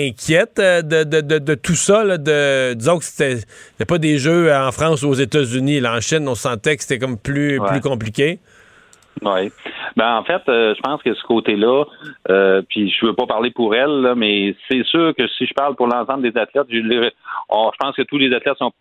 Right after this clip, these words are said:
Speaker 2: sont prêts à dire qu'effectivement, c'est un niveau de stress élevé, euh, par rapport à cette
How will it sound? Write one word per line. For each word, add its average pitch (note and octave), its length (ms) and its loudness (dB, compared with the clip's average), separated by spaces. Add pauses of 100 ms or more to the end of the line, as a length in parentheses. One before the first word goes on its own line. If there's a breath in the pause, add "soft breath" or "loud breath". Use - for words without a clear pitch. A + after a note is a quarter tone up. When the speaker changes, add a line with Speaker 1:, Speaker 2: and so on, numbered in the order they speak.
(140)
Speaker 2:
sont B2 160 -4
prêts C#3+ 160 -2
à B2 100 -2
dire B2+ 300 -4
qu'effectivement, A#2 640 0
c'est A2+ 200 -2
un A2 100 -4
niveau G#2+ 240 2
de G#2 120 0
stress A2 300 -4
élevé, G2+ 360 0 (420 loud breath)
euh, F#2+ 200 2
par F#2+ 160 0
rapport G#2 320 0
à G2 140 0
cette G2 160 -8